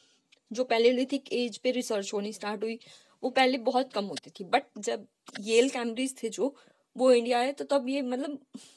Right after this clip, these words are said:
बहुत ही ज़्यादा boost हो गई, अपनी zenith पे गई। उस, उस time पे बहुत ज़्यादा research होने लगी Paleolithic age पे। Next मैंने आपको बता ही दिया है,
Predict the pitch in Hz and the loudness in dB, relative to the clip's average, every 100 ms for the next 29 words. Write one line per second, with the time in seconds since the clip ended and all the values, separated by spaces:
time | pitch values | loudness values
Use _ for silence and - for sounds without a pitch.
0 | - 247 254 262 294 254 240 262 220 233 | -8 -2 0 0 0 -2 -2 -4 -4 -6
1 | 214 160 139 - _ _ _ - - 269 | -6 -8 -10 -14 _ _ _ -12 -6 -4
2 | 277 233 233 247 247 190 185 - - - | 0 2 2 0 -2 -2 -4 -6 -14 -16
3 | - - 254 254 254 262 226 226 220 214 | -10 -6 -4 -2 -4 -4 -8 -8 -4 -4
4 | 190 226 220 - 202 - 170 175 156 247 | -4 -8 -8 -6 -6 -6 -6 -6 -6 -4
5 | 226 233 220 214 208 190 160 - - - | -2 -2 -2 -6 -8 -4 -4 -8 -20 -20
6 | _ _ - _ _ _ _ _ _ _ | _ _ -20 _ _ _ _ _ _ _
7 | _ _ _ _ _ _ _ _ - 233 | _ _ _ _ _ _ _ _ -2 0
8 | 247 - 262 262 247 254 220 220 208 220 | 2 0 2 2 0 -4 -4 -2 -2 0
9 | 233 233 | 0 -2